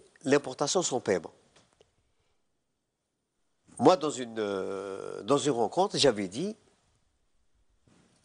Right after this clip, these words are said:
autorisons l'importation sans paiement. Et dans tous les cas de figure. Pourquoi ? D'abord, on va pomper un peu cet excédent de devise qui est de l'autre côté. Et là, je vais ramener une usine. Une usine que je vais payer avec mes deniers de, de l'autre côté. J'ai de l'argent de l'autre côté.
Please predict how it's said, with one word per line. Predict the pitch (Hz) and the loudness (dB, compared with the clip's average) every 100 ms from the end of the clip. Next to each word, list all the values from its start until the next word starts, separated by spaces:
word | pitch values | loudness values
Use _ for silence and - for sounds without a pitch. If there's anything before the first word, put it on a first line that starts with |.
| _ - | _ 6
autorisons | 208 208 160 151 156 202 | 6 6 2 2 2 2
l'importation | 170 143 139 135 180 | 0 -2 -2 -2 -2
sans | - 120 | -4 -6
paiement. | 104 87 85 - - - _ _ _ _ | -6 -8 -10 -20 -20 -20 _ _ _ _
Et | 214 190 | 2 4
dans | 170 | 4
tous | 156 - 262 | 2 -2 0
les | - | 2
cas | 165 | 2
de | - | 0
figure. | 117 92 95 | -10 -8 -8
Pourquoi ? | - 123 123 92 | -4 -2 2 2
D'abord, | 110 - 220 226 | 4 4 4 2
on | 143 | 2
va | 131 | 2
pomper | - 180 165 156 | 2 0 2 2
un | 131 | 2
peu | 110 190 | 0 -2
cet | 208 139 | -2 -4
excédent | 147 147 127 120 | -2 0 2 2
de | 117 | 0
devise | 165 196 | -2 0
qui | 165 | 2
est | |
de | 135 | 2
l'autre | 127 - | 2 -2
côté. | 104 - - _ _ _ _ _ _ _ _ _ 160 | -8 -10 -20 _ _ _ _ _ _ _ _ _ 4
Et | |
là, | 196 220 | 4 4
je | 175 | 2
vais | |
ramener | 170 165 165 | 2 2 0
une | 151 | -4
usine. | 139 110 82 - - _ _ _ _ _ _ _ _ _ - | -4 -6 -10 -16 -20 _ _ _ _ _ _ _ _ _ 0
Une | 247 240 | 4 6
usine | 196 202 - | 4 2 2
que | 180 | 2
je | |
vais | 156 | 4
payer | 165 165 | 6 6
avec | 139 135 | 6 -2
mes | 131 | -10
deniers | 117 120 101 92 | -8 -6 -6 -6
de, | 95 110 | 0 0
de | 110 127 | 4 4
l'autre | 131 - | 4 0
côté. | 107 104 117 | -4 0 2
J'ai | 131 127 | 2 2
de | 113 | 0
l'argent | 117 104 131 | 2 0 -2
de | 113 | -6
l'autre | 101 98 | -6 -8
côté. | 90 - 160 175 | -12 -6 -2 -2